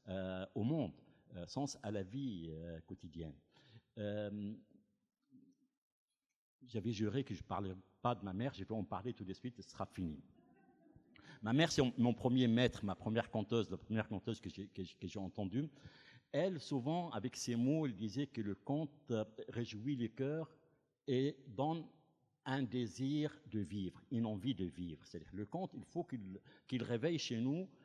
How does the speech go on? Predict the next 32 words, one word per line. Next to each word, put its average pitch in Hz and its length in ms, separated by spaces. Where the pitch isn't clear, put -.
le 113 160
désir 113 480
d'un 107 140
futur, 131 580
d'un 101 180
avenir, 110 500
de 90 100
vivre 123 380
malgré 107 480
les 98 120
difficultés, 110 680
malgré 107 440
les 101 60
bombes 104 280
qui - 240
tombent 98 220
du 101 80
ciel, 120 360
malgré 117 480
les 110 120
crises 131 460
économiques 113 640
qui 101 100
font 117 240
passer 110 340
parfois 110 500
certaines 110 580
personnes, 123 560
du, 98 140
du, 98 180
d'une 98 200
personne 117 520